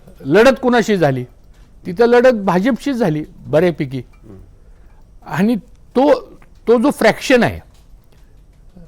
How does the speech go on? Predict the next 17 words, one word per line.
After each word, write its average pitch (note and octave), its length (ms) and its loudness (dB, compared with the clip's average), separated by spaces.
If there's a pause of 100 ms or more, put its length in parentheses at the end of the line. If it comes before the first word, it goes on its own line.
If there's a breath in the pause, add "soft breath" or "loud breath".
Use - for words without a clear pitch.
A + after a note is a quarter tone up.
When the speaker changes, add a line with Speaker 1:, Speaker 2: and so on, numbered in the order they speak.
Speaker 1:
आता - 200 -10
तो B3 360 2
फ्रॅक्शन A#3+ 680 -2
झाला E3+ 440 2 (1080)
लोकसभेला, G3+ 600 0
तो G#3 240 0
ठीक G3+ 280 -4
आहे, D#3 240 -4
इतका D#3+ 280 -6
काय F#3 120 -2
तो F#3 120 0
डीपमध्ये F#3 520 -4
गेला F#3 280 -2
नाही, F#3+ 180 -6
कारण F3+ 260 -6
लोकसभेला, F#3 640 -4 (800)
अ, - 60 -12